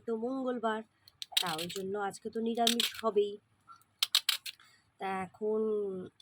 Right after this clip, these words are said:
রান্নাও বসিয়ে দিয়েছি, কি করছি তোমাদেরকে দেখাচ্ছি। এখন ওই জন্য আলু, পটল, কুমড়ো, এই যে কুমড়ো আছে, কুমড়ো আর ডাঁটা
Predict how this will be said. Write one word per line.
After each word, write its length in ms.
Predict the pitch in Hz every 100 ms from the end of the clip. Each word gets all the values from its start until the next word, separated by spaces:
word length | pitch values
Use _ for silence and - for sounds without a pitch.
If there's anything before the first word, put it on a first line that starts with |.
| - - - - - -
রান্নাও 360 | 208 208 214 247 254
বসিয়ে 340 | 214 - 233 202
দিয়েছি, 300 | 202 185 - -
কি 100 | - 240 214
করছি 260 | 185 - 226
তোমাদেরকে 400 | 202 180 180 175 196
দেখাচ্ছি। 460 | - - - - 269 392 - _ - 165
এখন 220 | - 196 202 185
ওই 60 | 175
জন্য 180 | 196 202 214 - 180
আলু, 320 | 196 202 240 370 - - 247 - _
পটল, 520 | 180 147 - 220 220 302 381 _ _ _
কুমড়ো, 480 | - 190 202 202 254 440 - _
এই 60 | 320
যে 80 | 156 -
কুমড়ো 300 | - 359 381 202
আছে, 200 | 202 294 311
কুমড়ো 320 | 214 190 202 339 - _ _ _ _ - 170
আর 100 | 165 165
ডাঁটা 420 | 185 175 - 208